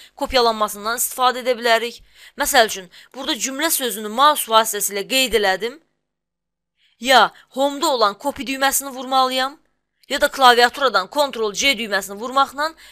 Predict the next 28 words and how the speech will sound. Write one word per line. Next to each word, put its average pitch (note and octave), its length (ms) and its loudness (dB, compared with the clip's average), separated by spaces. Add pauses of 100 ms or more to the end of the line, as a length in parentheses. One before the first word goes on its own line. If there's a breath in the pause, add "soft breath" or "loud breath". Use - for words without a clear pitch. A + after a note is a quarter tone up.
(140 loud breath)
həmin C4+ 240 2
sözü A#3+ 380 -6
kopyalaya A3 500 2
bilərik, E3+ 400 -8
surətini A3 480 0
ala F3 160 -6
bilərik. D#3+ 380 -12 (340 loud breath)
Bu F4 60 -8
zaman B3 340 -2
sözün C4+ 320 -4
surəti C4+ 540 -2
mübadilə B3 420 4
buferinə G3+ 400 -6
getdi. - 400 -18 (1900 soft breath)
Və E4 300 0 (240 loud breath)
lazım D4+ 420 2
gələn B3 320 4
yerdə A3 240 0
onu C4 180 -2
yerləşdirmək B3+ 800 0
üçün D#4 220 -10
kursoru D4+ 500 -4
həmin C#4 320 -2
yerə G3 160 -2
gətirib C4 480 -4 (560)
klaviaturadan C4+ 800 2
Ctrl G#3+ 520 -4
V C#4+ 160 0